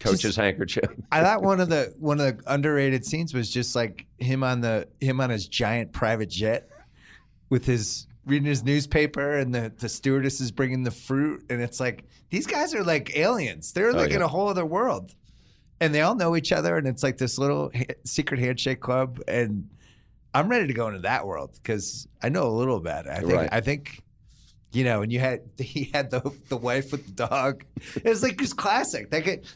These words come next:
Speaker 2: like, there's probably ten owners that were like, "Is he making fun of me?"
Speaker 1: Yeah, right.
Speaker 2: They probably didn't know who it was.
Speaker 1: Yeah.
Speaker 2: Um,
Speaker 1: No,
Speaker 2: what's,
Speaker 1: the
Speaker 2: what's your next one?
Speaker 1: I, it, it's funny you should ask. For the first time in I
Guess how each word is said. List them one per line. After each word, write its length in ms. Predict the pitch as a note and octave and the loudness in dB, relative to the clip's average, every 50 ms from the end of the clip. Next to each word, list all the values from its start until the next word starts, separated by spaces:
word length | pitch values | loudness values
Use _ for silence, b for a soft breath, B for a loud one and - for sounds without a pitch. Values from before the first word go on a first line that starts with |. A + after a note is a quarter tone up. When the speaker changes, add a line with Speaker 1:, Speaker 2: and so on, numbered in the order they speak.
| B - | B -2
Speaker 2:
like, 140 | F3 D3+ - | -2 0 2
there's 220 | F3+ F#3+ G3 F#3 | 2 0 2 2
probably 320 | - G#3+ G3+ F3+ F#3 E3+ | 2 2 2 4 2 0
ten 260 | - - F3 D#3+ D3+ C#3+ | 2 2 2 2 4 4
owners 380 | C#3+ D3+ D3+ C#3+ A2 G#2 - | 2 2 2 0 -2 -2 0
that 100 | A#2 G#2+ | -2 0
were 80 | G#2 G#2 | 0 0
like, 220 | G#2 G2+ F2+ F#2+ D#2 - - | -2 -2 -4 -6 -10 -12 -10
"Is 200 | - - - - | -12 -10 -8 -6
he 80 | D#3+ | -6
making 240 | F#3+ A3+ A3 - C3 | -6 -6 -8 -10 -8
fun 160 | - A2+ A#2+ | -6 -6 -6
of 60 | C3 D#3 | -4 -4
me?" 160 | F3 F#3 - | -6 -6 -4
Speaker 1:
Yeah, 200 | - D#2+ D#2 D2+ | -2 0 0 0
right. 280 | C#2+ C#2+ D2 D#2 C#2 - - - - - - - - _ - - - _ | 0 0 -2 -2 -4 -6 -8 -10 -14 -20 -20 -20 -20 _ -20 -20 -14 _
Speaker 2:
They 100 | - A#2+ | -6 -4
probably 280 | A#2 - B2+ A#2+ B2 B2 | -2 -2 -2 -2 -2 -2
didn't 120 | A#2+ A2 | -4 -4
know 160 | A2+ G#2+ G#2+ A2 | -4 -4 -2 -2
who 140 | G#2+ G#2+ | -2 -2
it 40 | G#2 | -2
was. 240 | A2 A2 G2+ - - - | -4 -6 -8 -10 -8 -4
Speaker 1:
Yeah. 160 | D#2+ E2 D2+ B B B B B B - - - | -2 -2 -2 B B B B B B -20 -6 0
Speaker 2:
Um, 420 | - A#2+ B2 A#2+ A2+ G#2 F#2 E2+ - - - _ _ _ - - - - _ - - - | 2 4 4 4 2 0 -2 -8 -12 -16 -20 _ _ _ -20 -20 -20 -20 _ -18 -4 2
Speaker 1:
No, 140 | - C3+ - | 4 6 6
Speaker 2:
what's, 140 | - - | 6 6
Speaker 1:
the 80 | - - | 6 6
Speaker 2:
what's 160 | D#3+ D#3+ - F#3 | 4 4 4 2
your 80 | F3+ | 2
next 200 | D#3+ D#3 - - | 2 0 0 -2
one? 140 | A2 F2 E2 D2+ B B B B B _ - | -4 -6 -6 -8 B B B B B _ -2
Speaker 1:
I, 80 | F2 F2 | -2 0
it, 200 | - B2 - - G2 - - - - - _ _ _ _ _ _ _ | 2 0 -2 -2 -6 -14 -16 -20 -20 -20 _ _ _ _ _ _ _
it's 180 | - - - - _ _ _ _ - | -20 -20 -20 -20 _ _ _ _ -4
funny 280 | D2+ E2 F2 F#2+ G2 | -2 0 0 0 0
you 160 | E2+ D#2+ D2+ | 0 0 -2
should 200 | - - - F#2 | -2 0 0 2
ask. 440 | G2+ G2+ G#2 G2 C#2+ - - - - | 2 2 2 0 -2 -4 -8 -12 -10
For 100 | - F#2+ | -6 -6
the 80 | E2+ F2+ | -6 -6
first 320 | - - A2 G#2+ G2+ - | -4 -2 -2 -2 -2 -4
time 400 | - G#2 G2+ F#2 F#2+ G2 F#2+ D#2+ D#2 - - | -4 -4 -2 0 0 0 0 -2 -4 -4 -4
in 340 | E2 E2 E2 D#2+ D#2 D#2 - - | -2 -2 0 0 0 -2 -4 -4
I 480 | - G1+ B1 D#2+ E2 D#2+ D#2 D#2+ E2 | -6 -6 -2 -2 0 0 0 0 0